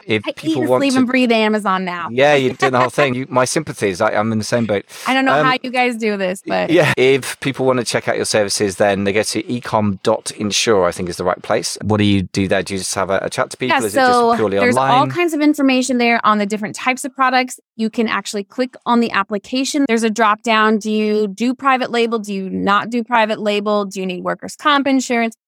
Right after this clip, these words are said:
Speaker 2: All of the different types of products there. And then we also have new that just launched this quarter is our V I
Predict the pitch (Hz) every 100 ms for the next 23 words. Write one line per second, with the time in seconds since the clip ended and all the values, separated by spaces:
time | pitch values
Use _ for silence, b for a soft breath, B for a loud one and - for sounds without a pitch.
0 | _ b - 214 262 277 285 285 285 269
1 | 254 254 294 - 208 190 208 - 180 185
2 | 196 - _ _ _ - 220 226 214 202
3 | 262 277 285 277 - 240 285 349 285 269
4 | 254 240 240 - 226 233 226 226 233 220
5 | 233 208 220 240 - - 220 208 208 -
6 | 214 196 196 202 208 226